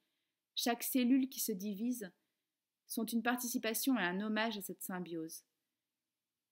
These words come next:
Tandis qu'en guise de gratitude, nous n'avons à offrir qu'un requiem emportant deux cents espèces par jour. S'il devait y avoir un récit,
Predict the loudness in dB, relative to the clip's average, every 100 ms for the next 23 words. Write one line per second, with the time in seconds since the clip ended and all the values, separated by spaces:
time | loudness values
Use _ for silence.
0 | _ _ -4 4 4 4 2 4 6 6
1 | 2 0 -2 -2 -4 -2 0 0 -2 0
2 | 2 2 2 2 2 0 -2 -2 -2 -2
3 | -4 -4 -4 2 2 2 -4 -6 -6 -4
4 | -4 0 0 2 2 2 0 -6 -6 -6
5 | -6 -6 -8 -8 -8 -8 -14 -18 _ _
6 | _ _ _ _ _ _ _ _ _ _
7 | _ _ _ _ _ _ _ _ _ _
8 | _ _ _ _ _ _ _ _ _ _
9 | _ _ _ _ _ _ _ -6 0 2
10 | 2 0 -2 -2 -4 -4 -4 -4 -4 -10
11 | -12 -20 -20 -20